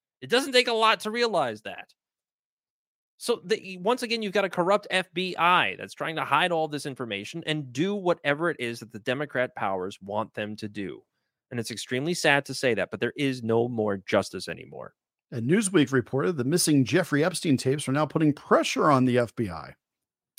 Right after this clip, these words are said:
Speaker 2: Because
Speaker 1: Oh.
Speaker 2: as these documents are coming out, they're saying, "Why are these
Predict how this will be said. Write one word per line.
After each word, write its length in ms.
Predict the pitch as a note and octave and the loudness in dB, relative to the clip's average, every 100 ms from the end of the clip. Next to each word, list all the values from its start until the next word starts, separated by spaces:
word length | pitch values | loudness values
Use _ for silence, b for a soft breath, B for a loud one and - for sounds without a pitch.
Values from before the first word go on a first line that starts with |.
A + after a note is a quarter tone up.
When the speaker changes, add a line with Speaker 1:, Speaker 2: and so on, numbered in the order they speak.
| C3 G3+ | -4 0
Speaker 2:
Because 280 | - C#3+ A#2 | 2 2 2
Speaker 1:
Oh. 60 | - | -2
Speaker 2:
as 240 | C#3 E3+ C#3 | 2 2 2
these 200 | E3 C3 | 0 6
documents 520 | A#2 D3 D3+ C#3+ C3+ | 6 6 4 0 0
are 40 | |
coming 280 | B2+ D#3 D#3+ | 2 4 4
out, 160 | C#4 - | 2 2
they're 100 | C3+ | 2
saying, 300 | - D#3 D#3 | 4 4 2
"Why 260 | - A#2+ D3 | 0 2 4
are 160 | G#3+ G3+ | 4 2
these 320 | D#3 D3 | 4 2